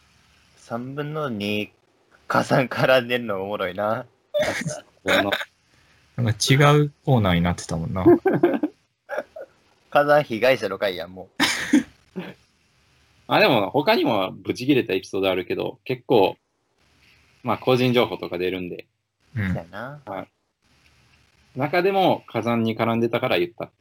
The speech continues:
Speaker 2: 感じかな。
Speaker 3: あー、なるほど。
Speaker 2: うん。まあ、あれはブチ切れてたんやけど。
Speaker 3: <laughs> そんな感じかな。
Speaker 2: はい。
Speaker 3: はい。
Speaker 1: というわけで、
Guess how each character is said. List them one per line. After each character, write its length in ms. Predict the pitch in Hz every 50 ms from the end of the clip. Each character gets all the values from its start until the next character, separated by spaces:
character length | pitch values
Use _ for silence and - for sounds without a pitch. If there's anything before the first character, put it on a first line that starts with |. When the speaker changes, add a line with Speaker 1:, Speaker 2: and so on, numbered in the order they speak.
| _
Speaker 2:
感 120 | - 87 -
じ 100 | - -
か 100 | - -
な。 120 | - 120 113 - - - - - - - -
Speaker 3:
あ 260 | 107 95 95 95 92
ー、 20 | 90
な 120 | 87 82
る 40 | 90
ほ 120 | 92 - 87
ど。 80 | 92 107 - - _ _ _ _ _ -
Speaker 2:
う 40 | 95
ん。 200 | 92 90 90 87 - _ _ _ _ _ _ -
ま 120 | 127 107
あ、 20 |
あ 40 | 107
れ 80 | 117 123
は 40 | 110
ブ 140 | 90 92 90
チ 120 | - - 95
切 60 | 92
れ 80 | 92 85
て 60 | -
た 100 | - 90
ん 20 |
や 60 | - -
け 100 | - -
ど。 200 | 87 - - - - _ _ _ _ _ _ _ _ _ _ _ _ _ _ _ _ _ _ - _ -
Speaker 3:
<laughs> 1800 | - - - - - - _ _ _ _ _ _ _ _ _ _ _ _ _ _ _ _ - _ _ - - _ _ _ _ _ _ _ -
そ 60 | 101
ん 40 | 95
な 60 | 95
感 160 | 95 110 113
じ 100 | 117 120 117
か 100 | 110 98
な。 260 | 104 123 135 - - _ _ _ _ _ _ _ _ _
Speaker 2:
は 220 | 98 95 95 92
い。 140 | 92 92 - _ _ _ _ _ _ _ _ _ _ _ _ _
Speaker 3:
は 120 | - 107 104
い。 180 | 98 95 - - _ _ _ _ _ _ _ _ _ _ _ _ _ _ _ _ _ - - - _ - - _ _ _ _ _ _ _ _ _ _ _ _ _ _ _ -
Speaker 1:
と 80 | 117
い 20 | 113
う 40 |
わ 100 | 117 117
け 160 | 113 - 110 92
で、 260 | 107 117 123 -